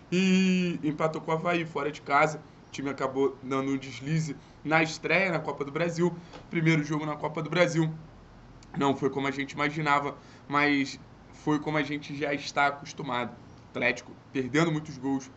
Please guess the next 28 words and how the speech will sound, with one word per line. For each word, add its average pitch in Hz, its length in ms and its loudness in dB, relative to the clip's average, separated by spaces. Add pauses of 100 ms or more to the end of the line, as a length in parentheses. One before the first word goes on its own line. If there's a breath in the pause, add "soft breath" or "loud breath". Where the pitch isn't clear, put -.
(240 loud breath)
o 123 40 -4
Atlético 120 440 -4
desperdiçando 160 680 -2
muitas 160 320 -2
chances 139 400 -6 (340 loud breath)
e 147 100 0
deixando 175 360 2
uma 185 140 -2
frustração 190 680 -2
muito 123 240 -4
grande, 127 400 -4
um 120 80 -8
gosto 160 260 -4
de 156 80 0
amargo 160 440 4
muito 160 220 0
grande, 156 380 -2 (380 loud breath)
diferente 156 680 -2 (260 loud breath)
do 147 160 0
banquete 147 560 2
que - 60 -12
eu 131 80 0
acabei 131 320 -4
de - 80 -12
preparar. 131 540 -4
Então 113 240 -6
eu 147 80 -6
fico 156 180 -12